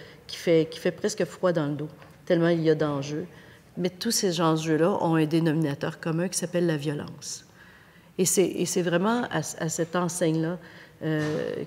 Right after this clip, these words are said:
qu'il faut vraiment mettre toutes nos énergies. Parce que la violence, euh, envers les femmes, elle se traduit par, euh, l'exploitation du corps des femmes, par la traite des femmes, par la prostitution,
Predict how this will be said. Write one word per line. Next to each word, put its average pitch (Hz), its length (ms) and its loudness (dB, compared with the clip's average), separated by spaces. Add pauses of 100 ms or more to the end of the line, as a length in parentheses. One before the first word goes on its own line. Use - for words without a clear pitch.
qu'il 196 160 0
faut 220 160 2
vraiment 160 420 2
mettre 165 260 2
toutes - 200 -12
nos 160 120 0
énergies. 151 520 -6 (920)
Parce 175 200 -2
que 233 80 6
la 220 240 8
violence, 190 680 4
euh, 160 420 4
envers 160 340 4
les 147 140 2
femmes, 190 400 -2 (420)
elle 156 140 4
se 175 140 4
traduit 165 640 0
par, 156 340 -2
euh, 147 400 -4
l'exploitation 160 760 0
du 196 100 -6
corps 180 220 -4
des 165 140 0
femmes, 196 380 -4 (600)
par 170 220 0
la 160 80 4
traite - 500 -4 (140)
des 175 160 0
femmes, 208 420 -6 (680)
par 180 180 2
la 170 100 4
prostitution, 180 720 -4